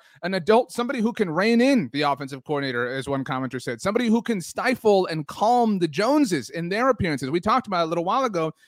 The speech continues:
Jerry Jones speaking after, um, after the game that, "Well, I don't, I don't know when Dak's gonna be right. I don't know." That's not Jerry Jones. Mi-, Mike McCarthy has found a way to change this organization. And if he is dismissed at the end of this season,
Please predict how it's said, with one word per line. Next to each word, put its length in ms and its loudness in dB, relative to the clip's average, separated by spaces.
Jerry 240 4
Jones 240 0
speaking 420 -6
after, 440 -2
um, 280 -2
after 220 -6
the 100 -4
game 220 0
that, 120 -2
"Well, 100 -6
I 80 -2
don't, 100 -2
I 80 0
don't 120 0
know 120 2
when 120 2
Dak's 220 -4
gonna 140 -10
be 60 -6
right. 200 -4
I 60 4
don't 100 0
know." 100 -4
That's 220 0
not 200 4
Jerry 260 -2
Jones. 380 -4
Mi-, 200 0
Mike 300 0
McCarthy 640 -2
has 500 -4
found 460 2
a 40 4
way 480 2
to 400 -2
change 680 -2
this 240 -4
organization. 760 -2
And 240 0
if 240 -2
he 240 0
is 160 -2
dismissed 640 -4
at 100 -2
the 160 -2
end 140 2
of 40 0
this 220 2
season, 380 -2